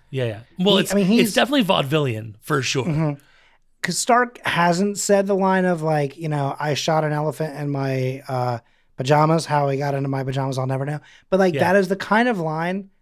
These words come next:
Speaker 2: that I would not be shocked at all if I
Speaker 1: Yeah.
Speaker 2: heard Howard Stark utter it.
Speaker 1: 'Cause, yeah,
Speaker 2: 'Cause, like,
Speaker 1: Howard Stark
Speaker 2: he
Speaker 1: and
Speaker 2: would
Speaker 1: Groucho
Speaker 2: say
Speaker 1: Marx.
Speaker 2: the first part and then
Speaker 1: Yeah.
Speaker 2: say that second part, like, to Jarvis, like, like, you know, like, kind of as an aside, like, <laughs> "All right." Like,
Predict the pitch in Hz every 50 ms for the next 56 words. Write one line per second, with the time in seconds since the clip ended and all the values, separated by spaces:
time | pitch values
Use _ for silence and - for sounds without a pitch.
0 | _ _ - 151 139 143 139 135 131 131 135 165 202 208 196 196 196 190 185 160
1 | 156 143 170 170 165 151 - - - 160 156 156 - - - - 147 147 147 151
2 | - _ _ _ _ _ - 151 151 143 127 113 107 - - _ _ _ _ _
3 | - 156 131 - 143 139 175 151 139 143 139 123 - 135 139 139 139 135 127 -
4 | - 147 127 127 117 - - - 131 113 104 98 - - - _ _ _ _ _
5 | _ _ _ _ _ _ - 170 147 170 - 247 196 175 196 180 202 208 196 156
6 | - - 190 220 247 254 240 190 175 165 156 - 233 240 240 233 220 - - -
7 | 160 160 165 - - - 214 233 247 - - _ _ _ 202 196 180 185 180 165
8 | 151 139 190 202 190 180 170 - - - 190 190 190 180 151 170 175 165 151 147
9 | 139 131 - - 165 165 160 139 131 147 139 143 147 165 180 175 - - 160 147
10 | 143 135 135 - _ _ _ _ _ _ _ 143 151 147 139 135 - _ _ -
11 | 180 170 175 165 156 151 147 135 139 - - 160 165 156 151 139 147 147 135 127
12 | - - 160 165 165 160 143 131 135 127 - - - - - - 202 196 175 170
13 | 175 180 208 240 269 - _ - - - - _ - 170 156 151 147 -